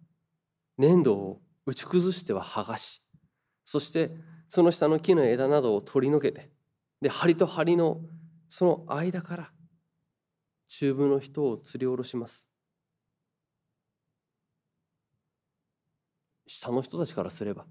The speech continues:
上から天井のかけらを落ちてきますし、土や埃も舞い、もう大変なことであったでしょう。もう下から、「一体何をやっているんだ」と、そう怒鳴っていたとしても不思議ではありません。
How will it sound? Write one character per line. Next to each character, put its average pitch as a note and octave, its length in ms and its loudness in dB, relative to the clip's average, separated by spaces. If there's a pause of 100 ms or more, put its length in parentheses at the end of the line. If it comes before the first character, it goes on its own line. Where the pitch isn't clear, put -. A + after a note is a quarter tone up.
(1040)
上 C#3+ 220 6
か E3 100 2
ら D#3+ 120 2
天 D#3 220 4
井 E3 80 2
の E3+ 200 4
か D#3 140 -4
け E3 100 -4
ら D3+ 140 0
を D3+ 120 0
落 - 160 -2
ち - 40 -12
て F#2+ 80 -6
き - 100 -14
ま G#2 100 -4
す - 60 -10
し、 - 300 -8 (960)
土 - 280 2
や C3 80 6
埃 C#3+ 400 2
も D3 140 2
舞 C3 340 -4
い、 - 0 -
も - 60 -16 (420)
う - 80 -20
大 - 220 -8
変 G3 180 -4
な G3+ 80 -2
こ G#3 120 -10
と A3+ 120 -4
で C3+ 60 -6
あ C3+ 40 -8
っ C3+ 40 -10
た - 120 -14
で - 100 -16
し - 120 -16
ょ - 100 -16 (1500)
う。 - 40 -8
も - 40 -6
う - 20 -10
下 - 180 0
か D#3+ 120 0
ら、 D3+ 140 -2 (400)
「一 D3+ 60 -6
体 D3 120 0
何 G3+ 280 4
を B3 100 4
や D3 140 0
っ - 40 -8
て E3 120 -2
い E3 80 2
る G3 120 0
ん F#3+ 40 0
だ」 - 120 -4
と、 - 100 -18 (880)
そ F#3+ 180 6
う C#3 80 -2
怒 C3+ 140 4
鳴 A3+ 120 2
っ A#3+ 60 -10
て - 80 -4
い C#3 60 -4
た D#3 100 -4
と D#3+ 80 -6
し - 100 -8
て - 80 -6
も G3 120 -4
不 - 60 -14
思 - 120 -10
議 F3 100 -4
で G#3+ 80 0
は D3+ 140 -2
あ G2+ 40 -8
り G2+ 60 -10
ま G2+ 140 -10
せ A2 120 -10
ん。 - 80 -14